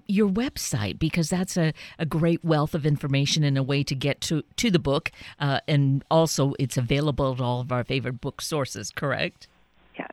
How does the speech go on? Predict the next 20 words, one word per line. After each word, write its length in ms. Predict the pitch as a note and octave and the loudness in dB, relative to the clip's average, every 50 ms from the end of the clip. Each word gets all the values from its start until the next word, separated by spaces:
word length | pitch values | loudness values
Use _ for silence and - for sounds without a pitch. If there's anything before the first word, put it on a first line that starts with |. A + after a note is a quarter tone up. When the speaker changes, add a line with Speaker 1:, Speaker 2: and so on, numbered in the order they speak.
| G#3 | -2
Speaker 2:
yes, 180 | D#3+ D3+ D3+ C3 - - - | 0 2 2 2 0 -2 -2
I'm 320 | D#3 D#3 D#3 D3+ D3 D3 _ _ - - - | -2 -2 -2 -4 -8 -14 _ _ -16 -6 0
delighted 680 | - E3 D#3+ E3 E3 F3 F3 F3 F#3+ G3 A3+ A3 G3 - | 2 2 4 4 4 4 4 6 4 4 2 0 0 0
with 140 | D#3+ D3+ | -2 0
the 60 | - C3+ | 0 0
website, 640 | B2+ B2 B2 - - - - - C3 C3 - - - _ _ - | 2 2 0 0 -2 -8 -8 -6 -6 -6 -8 -8 -10 _ _ -2
and, 320 | C#3 C#3 C#3 C#3 - - - - - - - - - - - _ _ - | -2 -2 -2 -4 -10 -16 -18 -18 -18 -18 -20 -20 -20 -20 -20 _ _ 0
uh, 240 | D3+ C#3 C3+ C3+ - - - - | 0 0 0 -2 -6 -8 -8 -8
it 100 | D#3 D3+ | -8 -6
includes 440 | D#3 D#3 - - F3+ F3+ E3 D3 - - - - | -8 -6 0 2 4 4 4 2 -2 -8 -2 4
so 140 | - E3+ F3+ | 4 4 6
many 240 | F3+ F3+ E3+ D#3+ C#3+ - - | 4 0 -2 -2 -6 -6 -6
things. 220 | C3+ B2+ B2 A#2+ - | -6 -6 -6 -4 -2
Let 140 | C#3+ C#3 - | -2 -2 -2
me 140 | - E3+ - | -4 -10 -4
tell 140 | - - D3 | 0 2 2
you 100 | D3 C3 | 2 2
what 160 | A#2+ B2 A#2+ | 2 2 2
it 160 | - B2+ C#3 | 2 2 2
is 120 | C#3 C#3 | 2 2